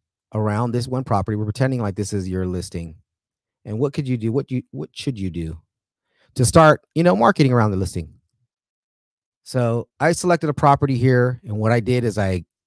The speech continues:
created a boundary in that neighborhood around that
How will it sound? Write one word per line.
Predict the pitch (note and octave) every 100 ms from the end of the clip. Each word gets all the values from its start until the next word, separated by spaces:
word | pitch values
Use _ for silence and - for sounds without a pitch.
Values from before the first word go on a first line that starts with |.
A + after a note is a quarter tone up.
| _ _ _
created | - A2+ B2+ C3
a | G#2
boundary | E2 A2+ B2+ A2 G#2 G2+ - _ _ _ _
in | E3 G3
that | F3 D#3
neighborhood | C3+ C3+ C3 B2 B2+
around | A2 G#2+ A2
that | A2 G#2